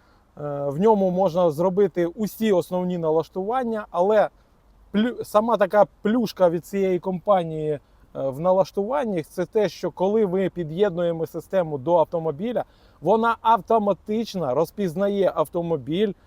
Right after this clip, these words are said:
автоматично розпізнає, е, ну, кан-шину, так скажемо, кнопки, е, в автомобілі, і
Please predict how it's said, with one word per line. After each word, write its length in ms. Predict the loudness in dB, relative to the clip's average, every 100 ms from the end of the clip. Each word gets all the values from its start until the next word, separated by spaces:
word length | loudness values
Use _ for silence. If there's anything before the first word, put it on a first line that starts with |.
| _ -10
автоматично 800 | -2 0 0 0 -2 -2 -2 -2
розпізнає, 800 | -2 -4 -4 -2 0 2 2 2 _ _ -10
е, 520 | -6 -6 -4 -6 -6 -8 -14
ну, 200 | -8 -6 -2
кан-шину, 760 | 2 2 2 -4 -2 0 -2 -4 _
так 180 | -2 -2
скажемо, 480 | -2 -2 0 -2 -8
кнопки, 500 | -6 0 0 0 -2
е, 80 | -4 -4 -20 _ -6 -4 -2
в 100 | 2
автомобілі, 840 | 2 2 0 0 -2 -4 0 -2 -2 -6
і 240 | -4 -4